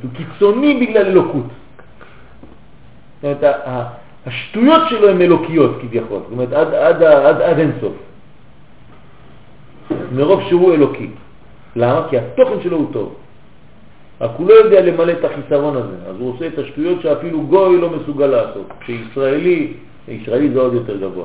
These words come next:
כן? מיהודי רגיל. הישראלי זה היהודי של היהודי.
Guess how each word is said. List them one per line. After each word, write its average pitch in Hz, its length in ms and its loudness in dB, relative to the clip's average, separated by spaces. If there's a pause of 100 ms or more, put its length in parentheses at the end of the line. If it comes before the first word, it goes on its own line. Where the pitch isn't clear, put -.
כן? 123 160 -10
מיהודי 95 340 -12
רגיל. 85 280 -16 (1900)
הישראלי 113 600 -4
זה 143 80 2
היהודי 139 560 0
של 180 160 2
היהודי. 120 520 0